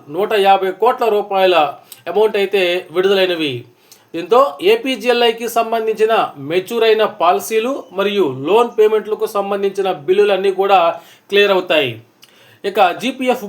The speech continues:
బకాయిల గురించి చూసినట్లయితే, ఉద్యోగులు మరియు పెన్షన్లకు రావాల్సిన జీపీఎఫ్ బకాయిలు కూడా నేడు చెల్లించే అవకాశం ఉంది. సరెండర్ లీవ్స్ గురించి చూస్తే, రిటైర్డ్ అయినటువంటి ఉద్యోగుల సరెండర్ లీవ్స్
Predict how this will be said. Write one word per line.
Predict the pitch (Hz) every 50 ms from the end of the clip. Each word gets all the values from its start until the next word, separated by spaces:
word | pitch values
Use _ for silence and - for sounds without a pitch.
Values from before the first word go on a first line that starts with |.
| 185 220
బకాయిల | 226 220 - 233 226 220 196
గురించి | 220 220 196 214 226 202
చూసినట్లయితే, | 208 202 185 202 214 214 214 220 214 202 240 262 294 311 311 - - - 180 190
ఉద్యోగులు | 190 196 247 262 247 220 240 247 240 233 220
మరియు | 220 220 220 220 220 214 220 -
పెన్షన్లకు | 208 202 202 - 220 214 220 220 214 - 226 220 208 208
రావాల్సిన | 208 208 208 202 208 208 202 196 175 147 123 127 143 127 151
జీపీఎఫ్ | 214 220 220 226 220 214 202 - 185 156 196
బకాయిలు | 202 202 220 220 208 208 202 - 202
కూడా | 196 190 196 190 190 190 - - 135 131 151
నేడు | 185 208 214 208 196 190 -
చెల్లించే | 196 196 208 208 208 202 196 202 208 202 - 151 165
అవకాశం | 185 180 196 196 190 185 - 190 180 175
ఉంది. | 180 170 170 160 147 131 120 113 - - _ _ _ _ - _ _ _ _ - - _ _ - -
సరెండర్ | 202 208 220 226 233 226 220
లీవ్స్ | 214 214 202 - 180 196
గురించి | 202 208 196 196 202 190
చూస్తే, | 220 208 - - 262 262 285 302 302 - -
రిటైర్డ్ | 196 - - 269 262 262
అయినటువంటి | 254 254 254 - 247 247 240 233 240 226 214
ఉద్యోగుల | 214 175 190 233 226 226 220 226 220 208 -
సరెండర్ | - 220 226 233 233 233 220 214
లీవ్స్ | 214 220 202 -